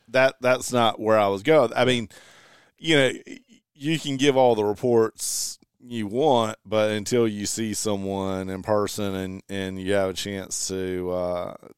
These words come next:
to interact with them a little bit, it's hard to, uh, it, it, it's hard to rationalize, rationalize, you know, the,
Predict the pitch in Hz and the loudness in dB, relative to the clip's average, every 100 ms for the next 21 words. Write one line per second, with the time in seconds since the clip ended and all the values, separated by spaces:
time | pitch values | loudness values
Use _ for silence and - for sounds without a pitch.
0 | - - - 104 95 90 95 90 90 90 | -14 -10 -6 -4 -2 -2 -2 -6 -8 -8
1 | 90 92 95 95 90 - 95 92 85 - | -8 -4 -2 -2 -4 -2 0 0 -2 -2
2 | 101 98 95 92 92 90 - - 104 98 | 0 0 0 0 2 0 -2 -6 -8 -8
3 | - 110 - _ 107 101 - 110 107 101 | -2 -2 -2 _ -8 -6 -4 0 2 0
4 | 90 - 101 95 92 90 82 _ _ _ | -4 -6 -4 -2 -4 -6 -12 _ _ _
5 | _ _ _ _ _ _ _ 104 110 110 | _ _ _ _ _ _ _ 0 2 2
6 | - 110 98 95 - - - 104 110 101 | 0 -2 -2 -2 -4 -8 0 2 2 2
7 | 104 90 92 92 92 90 85 - - - | -2 -2 0 0 -2 -4 -6 -8 -10 -16
8 | 110 101 95 90 98 95 | -8 -4 -4 -2 -2 -2